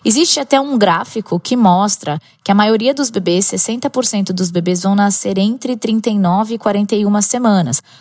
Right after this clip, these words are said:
Alguns antes disso, de trinta e nove, alguns depois de quarenta e uma. Porém, D P P então, não é uma data exata. A gente não pode dizer, "Ah, com quarenta semanas, pronto, se passar disso, não pode mais." E por que que a gente gosta de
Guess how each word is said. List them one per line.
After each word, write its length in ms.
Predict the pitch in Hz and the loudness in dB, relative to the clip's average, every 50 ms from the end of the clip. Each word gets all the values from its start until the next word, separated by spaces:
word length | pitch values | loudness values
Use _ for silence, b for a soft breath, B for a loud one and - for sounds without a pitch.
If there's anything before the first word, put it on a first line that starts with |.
| b b | b b
Alguns 520 | - 165 170 165 160 170 180 185 185 170 185 | 0 0 0 2 2 2 2 4 4 4 4
antes 580 | 196 196 196 196 220 233 - - 339 311 240 | 4 4 4 2 0 0 0 0 0 0 0
disso, 640 | 202 180 190 190 196 226 247 - - 320 339 370 370 - - | 0 0 0 2 2 2 0 0 -2 -2 -6 -6 -8 -8 -6
de 140 | - 147 | -6 -4
trinta 260 | 151 - 165 170 - 185 | -4 -2 -4 -2 0 2
e 40 | |
nove, 280 | 185 185 180 208 233 233 | 2 4 4 2 2 2
alguns 380 | 202 175 165 165 175 202 214 196 | 0 0 2 2 2 2 2 0
depois 420 | 185 185 - - 208 226 233 233 | -2 -2 0 0 2 2 2 0
de 80 | 196 190 | -4 -4
quarenta 380 | - - - 196 196 196 - | -6 -4 0 0 0 0 0
e 120 | 240 254 233 | 0 2 2
uma. 220 | 220 226 247 262 b b b b b b b b b - | 2 2 0 -4 b b b b b b b b b 0
Porém, 480 | 403 453 466 311 262 240 240 277 381 403 - _ | 2 2 2 2 2 0 0 -2 -6 -10 -14 _
D 220 | - 214 214 277 302 | -4 0 0 0 2
P 160 | - 339 320 | 0 -2 -4
P 420 | - _ - 226 214 220 277 - - _ _ _ _ _ _ - | -2 _ 2 2 2 2 0 -4 -8 _ _ _ _ _ _ -2
então, 260 | 220 233 - 233 233 | 0 2 2 2 2
não 160 | 240 269 294 | 2 2 0
é 80 | 285 277 | 0 0
uma 160 | 285 294 294 | 0 0 0
data 320 | 262 262 269 277 - 302 - | 2 0 0 0 -4 -2 0
exata. 460 | 330 359 359 - 370 339 330 - - | 0 0 0 0 -4 -8 -10 -6 -4
A 40 | 190 | -2
gente 200 | 185 208 202 - | 0 0 0 -2
não 60 | 226 | -2
pode 200 | 220 247 247 240 | 0 0 -2 -2
dizer, 220 | 240 240 202 208 220 | -2 -2 -2 -2 -2
"Ah, 100 | 220 233 | -4 -4
com 160 | - - 233 | -4 -4 -4
quarenta 420 | 220 - 233 226 233 269 294 320 320 | -2 -2 -2 -2 -2 -4 -4 -2 -2
semanas, 640 | - - 302 285 254 226 220 233 240 262 262 - - | -2 -2 -2 0 0 0 2 2 0 0 -2 -2 -2
pronto, 400 | - - 202 196 170 160 - - | -2 -2 -2 0 -2 -2 -4 -4
se 160 | - - 208 | -4 -4 -2
passar 400 | - - 208 202 - - - 247 | -2 -2 0 0 0 -2 -4 -6
disso, 440 | 220 190 202 226 254 269 - - 254 | -6 -4 -4 -2 0 0 -2 -2 -2
não 180 | 240 240 240 | -2 -2 -2
pode 300 | 226 - 233 240 233 233 | 0 0 0 0 0 0
mais." 380 | 226 202 185 196 196 180 180 B B B B B B B B B B | 0 2 2 2 2 0 -2 B B B B B B B B B B
E 60 | - | -4
por 120 | - - 381 | -4 -2 -2
que 100 | - 403 | -2 -2
que 80 | - | -2
a 40 | 381 | -2
gente 240 | 320 302 320 294 - | -2 -2 -2 -4 -2
gosta 420 | 269 240 240 240 254 254 - 269 | 0 2 2 2 0 0 -2 -2
de 400 | 240 202 190 202 226 240 262 294 | -2 -2 -2 -2 -2 -2 -4 -6